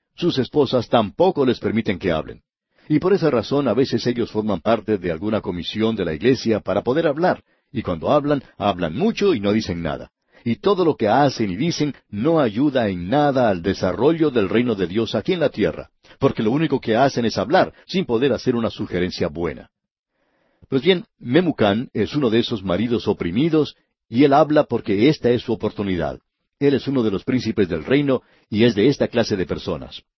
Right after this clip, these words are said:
Se cuenta la historia de cierto marido oprimido que fue a trabajar cierto día a su oficina, y les contaba a sus compañeros de trabajo que su esposa le había dicho que él era un esposo modelo. Finalmente,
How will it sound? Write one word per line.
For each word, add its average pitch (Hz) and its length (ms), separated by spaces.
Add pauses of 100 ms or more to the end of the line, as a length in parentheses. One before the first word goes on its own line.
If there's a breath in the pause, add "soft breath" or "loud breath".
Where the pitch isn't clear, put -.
(1000)
Se 156 140
cuenta 190 240
la 120 80
historia 113 340
de 85 100
cierto 104 400
marido 95 380
oprimido 98 500
que - 140
fue 95 200
a 92 40
trabajar 95 520
cierto 98 360
día 92 220
a 87 40
su 101 140
oficina, 110 600 (460)
y 120 100
les 127 120
contaba 165 320
a 147 40
sus - 160
compañeros 110 500
de 104 80
trabajo 110 480
que 107 120
su 101 120
esposa 135 500
le 104 80
había 101 180
dicho 120 340 (220 loud breath)
que 107 140
él 107 80
era 123 160
un 107 80
esposo 95 460
modelo. 85 420 (580)
Finalmente, 147 640